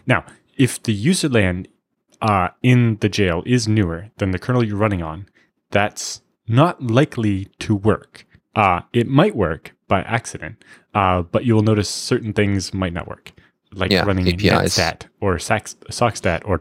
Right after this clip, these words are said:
Speaker 1: top or P S and so on can often fail because they're looking for features that aren't there anymore or, uh, aren't there yet.
Speaker 2: Have
Speaker 1: In
Speaker 2: changed,
Speaker 1: particular,
Speaker 2: yeah.
Speaker 1: if you try to run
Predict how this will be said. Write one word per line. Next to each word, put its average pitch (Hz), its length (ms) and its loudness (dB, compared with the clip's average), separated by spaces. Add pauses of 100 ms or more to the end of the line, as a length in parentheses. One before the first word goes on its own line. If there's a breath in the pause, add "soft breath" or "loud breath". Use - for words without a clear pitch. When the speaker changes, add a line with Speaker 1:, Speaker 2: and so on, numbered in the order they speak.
Speaker 1:
top - 400 2
or 95 120 -2
P 120 260 0
S 78 280 -4
and 101 120 -6
so 107 140 2
on 87 140 2 (400 loud breath)
can 107 120 0
often 90 340 -2
fail 127 440 2 (240 soft breath)
because 98 720 0
they're 104 260 2
looking 101 400 2
for 90 560 2 (240)
features 90 440 0
that 85 120 -2
aren't 87 280 -6
there 92 240 0
anymore 87 580 -8
or, 90 400 -4
uh, 85 200 0
aren't 92 200 -2
there 90 140 2
yet. 85 400 0 (380 loud breath)
Speaker 2:
Have 95 140 -4
Speaker 1:
In - 60 -8
Speaker 2:
changed, 156 300 2
Speaker 1:
particular, 117 200 2
Speaker 2:
yeah. 95 60 2 (140)
Speaker 1:
if 113 120 -2
you 127 60 2
try 127 220 0
to 117 60 -4
run 107 440 0